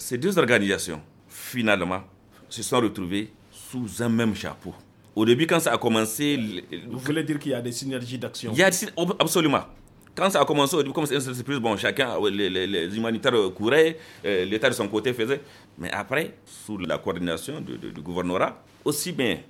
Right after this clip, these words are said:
Speaker 1: les efforts de l'État que ceux ont été mis sous un même chapeau pour qu'il y ait une synergie d'efforts, pour qu'aujourd'hui, on peut vous dire que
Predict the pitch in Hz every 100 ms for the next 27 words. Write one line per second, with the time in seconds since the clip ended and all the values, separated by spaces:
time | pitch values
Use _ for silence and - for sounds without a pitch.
0 | _ 98 101 101 104 87 82 95 98 -
1 | 87 - 143 151 73 98 87 - 101 107
2 | 90 85 117 113 104 95 80 104 92 87
3 | 92 73 92 95 87 80 87 80 87 87
4 | 87 - - - 120 98 98 95 95 92
5 | 80 82 73 82